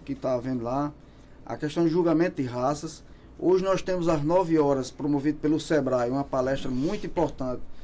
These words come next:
com o doutor Jailson, de Tenente Laurentino, lá dentro do parque, isso trabalhando a questão do melhoramento genético, aí vem cair no que Guilherme falou aí.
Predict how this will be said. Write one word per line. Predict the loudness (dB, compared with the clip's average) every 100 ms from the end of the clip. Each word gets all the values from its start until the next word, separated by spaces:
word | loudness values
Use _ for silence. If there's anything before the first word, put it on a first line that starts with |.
| -12 -16 -2
com | 2
o |
doutor | 2 2 -2 0
Jailson, | 0 2 4 4 2 -8 -18 -20 -20 -10
de | -4
Tenente | 2 4 4 4
Laurentino, | 2 4 4 2 0 0 0 -4 -14 -6
lá | 0 2
dentro | 2 -2 -2
do | -6
parque, | -2 -2 -2 -4 -12 -16 -20 -20 -20 -20 -20 -12 -8
isso | -8 -2
trabalhando | 0 2 4 2
a | 2
questão | -2 -4 -2
do | 0
melhoramento | 0 -2 -2 -4 -4
genético, | -4 -2 -2 -2
aí | -4
vem | -2 -6 2
cair | 2 2
no | -2
que | -4
Guilherme | 0 4 4 2
falou | 2 4 4
aí. | 2